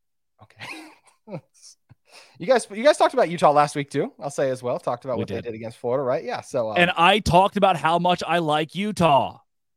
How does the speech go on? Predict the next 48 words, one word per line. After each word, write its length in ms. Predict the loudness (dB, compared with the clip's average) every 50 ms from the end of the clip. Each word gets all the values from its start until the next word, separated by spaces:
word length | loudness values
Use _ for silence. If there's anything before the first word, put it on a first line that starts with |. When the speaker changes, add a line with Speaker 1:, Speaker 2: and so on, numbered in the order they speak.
| _ _ _ _ -20
Speaker 1:
<laughs> 520 | -20 -20 _ _ -8 -8 -8 _ _ -8 -8 -6
Speaker 2:
There's 200 | -6 -6 -8 -6
this 180 | -6 -6 -6 -4
narrative 500 | -2 -2 0 2 2 2 2 0 -2 -2
out 220 | -4 -4 -4 -6
here 240 | -6 -8 -10 -10 -8
that 180 | -6 -4 -2 0
I 80 | 0
don't 220 | 2 2 0 0 0
like 200 | -4 -4 -6 -6 -4
Speaker 1:
I, 40 | -2
Speaker 2:
Utah, 400 | 0 2 2 2 0 -4 -6 -8
and 100 | -6 -6
Speaker 1:
I, 40 | 0
Speaker 2:
I 40 | 0
Speaker 1:
I 60 | 0
want, 240 | 2 4 2 0 0 0 _ _ -4
I 80 | -2 0
wonder 280 | 2 2 2 2 0
why. 280 | 2 4 6 6 6 4
We 120 | 0 -4
can 160 | -8 -8 -6 -4
get 140 | -2 -4
it, 100 | -4 -2
we'll 120 | -2 -2 -2
get 160 | -2 -4 -6
into 160 | -6 -6 -2
that 160 | 0 0 0
in 80 | 0 0
our 80 | -4 -4
third 240 | -4 -6 -8 -6
segment. 340 | -6 -6 -6 -4 -4 -6 -2 -4
But 160 | -4 0 2
first, 260 | 2 2 2 2 2
I 60 | 0
wanna 220 | 2 2 0 0 -2
Speaker 2:
Jeez. 60 | -2 -2
Speaker 1:
talk 120 | -2 -2 -2
a 40 | -4
little 220 | -2 -2 -2 -2
bit 160 | 0 -2 -4 -4
more 160 | -2 -2 -2
about 200 | -2 -4 -6 -6
this 160 | -10 -16 -14
game. 280 | -14 -16 -14 -14 -14 -16
And, 180 | -18 -16 -12
uh, 140 | -12 -10 -10
Speaker 2:
Yeah. 160 | -10 -12 -14